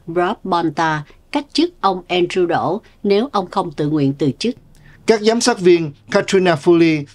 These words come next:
Speaker 2: và Vicente Sarmiento đã công khai bày tỏ sự ủng hộ đối với giải pháp ông Andrew Đỗ từ chức hoặc bị sa thải. Mặc dù Sarmiento đã lưu ý với Chip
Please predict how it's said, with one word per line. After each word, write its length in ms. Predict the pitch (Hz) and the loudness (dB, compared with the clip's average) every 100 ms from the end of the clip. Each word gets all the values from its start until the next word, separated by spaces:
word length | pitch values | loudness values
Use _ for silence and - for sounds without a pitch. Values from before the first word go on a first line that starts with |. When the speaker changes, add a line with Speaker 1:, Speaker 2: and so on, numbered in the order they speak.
| - | 0
Speaker 2:
và 140 | 156 | 2
Vicente 760 | 139 175 175 180 147 170 156 147 | 4 2 4 0 4 4 4 0
Sarmiento 600 | - 160 160 147 143 151 131 127 - - | 0 2 2 0 2 2 2 -2 -10 -4
đã 200 | 156 151 175 | 2 2 2
công 200 | 185 160 | 0 2
khai 200 | 170 160 | 0 2
bày 180 | 135 | 0
tỏ 260 | 113 107 120 | 0 0 0
sự 180 | 151 226 | 2 2
ủng 180 | 120 170 | 2 2
hộ 300 | 131 107 117 - _ - | 0 0 -4 -8 _ 2
đối 180 | 185 | 2
với 160 | 190 220 | 4 2
giải 200 | 165 139 | 2 0
pháp 300 | 143 175 220 - | 0 -2 -2 0
ông 180 | 170 160 | -2 0
Andrew 340 | 151 156 165 | -2 0 2
Đỗ 260 | 143 110 156 | 2 2 2
từ 140 | 175 139 | 2 0
chức 280 | - 233 - - | 0 -2 -2 -16
hoặc 220 | - 143 139 | -4 -4 0
bị 140 | 127 | 0
sa 220 | 127 156 | 2 -2
thải. 400 | 143 117 107 196 - _ - - | -2 -4 -2 -4 -8 _ -20 -2
Mặc 140 | 175 160 | 0 0
dù 340 | 170 175 151 139 - | 2 2 2 -4 -8
Sarmiento 720 | - 196 190 190 175 175 170 151 | -2 0 2 2 2 2 4 4
đã 220 | 123 127 | 2 2
lưu 220 | 190 165 | 4 4
ý 240 | 127 151 | 2 0
với 340 | 196 147 156 180 | 0 2 2 2
Chip 160 | - 208 | 2 0